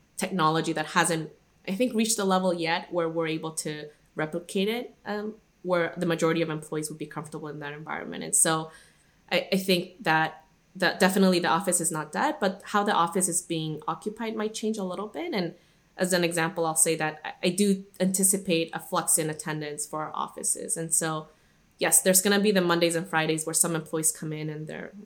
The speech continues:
they look around and they're like, "No one's here. It feels like a ghost town." Um, but I think that's okay. The, there, that might be the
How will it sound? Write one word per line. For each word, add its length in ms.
they 160
look 180
around 300
and 80
they're 80
like, 120
"No 140
one's 220
here. 200
It 160
feels 200
like 100
a 60
ghost 320
town." 360
Um, 260
but 80
I 60
think 180
that's 180
okay. 420
The, 240
there, 220
that 160
might 160
be 80
the 180